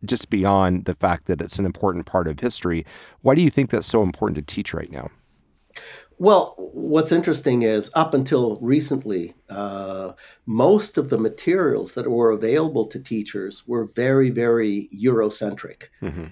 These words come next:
Speaker 2: It was the perception of what was happening in Europe. And actually, America's role in World War One, y-,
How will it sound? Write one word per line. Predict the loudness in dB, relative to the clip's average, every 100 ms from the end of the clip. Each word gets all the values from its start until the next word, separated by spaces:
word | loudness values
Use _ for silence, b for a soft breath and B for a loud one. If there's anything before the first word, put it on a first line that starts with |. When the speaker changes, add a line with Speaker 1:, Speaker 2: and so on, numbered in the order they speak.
| -2
Speaker 2:
It | 0
was | 2 2 0 -2
the | -6
perception | -6 -2 -2 -2 -2 -4
of | -2 -4 -2
what | -2 0
was | -4
happening | -2 -6 -4 -8
in | -4
Europe. | -2 -2 -4 B B B _ -2
And | -2 2
actually, | 0 0 -2 0 0 -2 -10 _ _
America's | 0 2 2 2 -2 -4 -6
role | 0 0 2
in | 0 2
World | 2 2
War | 0 0
One, | -2 -2 -4 -10 _ _ _ _ _ _ _
y-, | -14